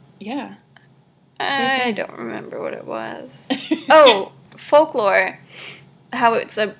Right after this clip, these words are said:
Speaker 2: a special, like, folklore being made by the folk. Um,
Speaker 1: Mm-hmm.
Speaker 2: as in, like, fol-, folklore is specific to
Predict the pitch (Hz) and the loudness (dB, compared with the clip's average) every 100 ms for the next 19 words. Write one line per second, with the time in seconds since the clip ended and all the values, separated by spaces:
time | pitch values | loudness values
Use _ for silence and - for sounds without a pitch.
0 | - 214 214 - - 208 208 - - 208 | -6 -6 -6 -12 -6 -4 -4 -6 -10 -4
1 | 202 - _ _ _ _ _ _ _ _ | -4 -6 _ _ _ _ _ _ _ _
2 | _ _ _ _ _ _ _ _ _ _ | _ _ _ _ _ _ _ _ _ _
3 | _ - - 254 254 254 - 147 101 - | _ -20 -8 -4 -4 -4 -8 -6 -6 -8
4 | 254 - _ _ _ _ _ _ _ - | -10 -20 _ _ _ _ _ _ _ -10
5 | 208 190 185 185 180 - - _ _ - | -6 -4 -4 -6 -10 -16 -20 _ _ -8
6 | 202 190 226 190 185 196 - 196 170 - | -4 -4 -4 -4 -4 -6 -4 -4 -4 -10
7 | - - _ - - - - - 214 196 | -18 -20 _ -20 -20 -20 -20 -4 2 4
8 | 180 175 - 202 269 - _ _ _ _ | 4 0 -6 -10 -12 -14 _ _ _ _
9 | 220 214 214 220 214 190 - - 214 - | 0 0 0 -2 -2 -4 -8 -2 -2 -2
10 | - 269 - - - - 277 277 277 220 | 4 4 4 -4 -14 2 4 4 2 2
11 | 208 - 196 185 185 - _ - _ - | 2 2 -2 -2 -6 -18 _ -20 _ -18
12 | - - 214 - 214 214 190 - - - | -10 -6 -4 -2 -4 2 2 0 -4 -16
13 | - 233 208 196 185 190 | -10 -6 -2 -2 -2 -6